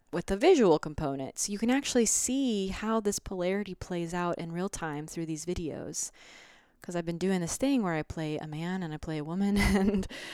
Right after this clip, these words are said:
um, they have a triggering moment and then they work through it, um, through some art. So that's really where I'm spending a lot of my time, and I'm posting a video nearly every day.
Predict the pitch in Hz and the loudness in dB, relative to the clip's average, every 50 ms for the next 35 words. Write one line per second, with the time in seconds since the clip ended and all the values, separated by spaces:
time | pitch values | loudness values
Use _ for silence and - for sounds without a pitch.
0 | - - - - 185 180 170 170 165 165 165 160 165 170 170 170 156 160 - - | -14 -12 -6 0 2 2 4 4 2 0 -2 -2 0 0 0 0 0 -2 -2 0
1 | - 214 208 202 202 196 190 185 175 175 180 196 214 220 226 - - - 175 170 | 2 2 4 4 4 4 4 4 4 4 4 4 4 2 2 2 0 -2 -2 0
2 | 165 165 165 165 170 170 170 175 175 175 175 175 170 175 202 214 - - - 294 | 0 0 0 0 0 0 0 0 0 0 0 2 2 2 0 -2 -2 -2 2 4
3 | 302 202 - - - _ _ _ _ _ _ _ _ - 165 165 165 160 165 170 | 4 4 2 0 -6 _ _ _ _ _ _ _ _ -8 -6 -4 -4 -4 -6 -6
4 | - - 196 180 175 170 - - 175 - - - 151 147 - - - - - - | -6 -2 0 0 0 0 0 -4 -4 -4 -4 -4 -4 -4 -6 -8 -12 -14 -16 -20
5 | - _ _ _ _ - - - - - - - - - - - - 202 196 190 | -20 _ _ _ _ -20 -20 -20 -20 -20 -20 -20 -16 -8 -2 2 6 8 8 10
6 | 185 185 185 185 185 233 254 - - - - - 233 262 277 302 330 330 311 285 | 8 8 6 6 6 6 6 6 6 2 -2 -2 2 6 8 8 8 8 8 8
7 | 247 214 196 196 190 190 185 180 180 180 - - - 208 202 190 185 180 175 175 | 6 8 8 8 8 8 6 6 4 0 -2 -2 0 0 2 2 0 2 2 0
8 | 175 170 170 165 165 165 - - - 185 196 220 240 233 196 180 170 170 170 170 | 0 0 -2 -4 -4 -4 -4 -6 -6 -2 0 2 2 2 2 2 0 -2 0 2
9 | - - 202 196 - - - 202 190 180 165 170 170 165 170 170 165 165 165 165 | 2 2 2 2 -2 -2 -4 -4 -2 -2 -2 -2 -2 -2 -2 -2 -2 -4 -4 -4
10 | 170 170 165 170 - - - 160 156 170 160 165 - 185 190 190 196 196 196 190 | -4 -4 -4 -4 -6 -6 -8 -8 -6 -6 -4 -2 0 0 2 2 2 2 2 2
11 | 190 190 190 - | 2 0 -2 -6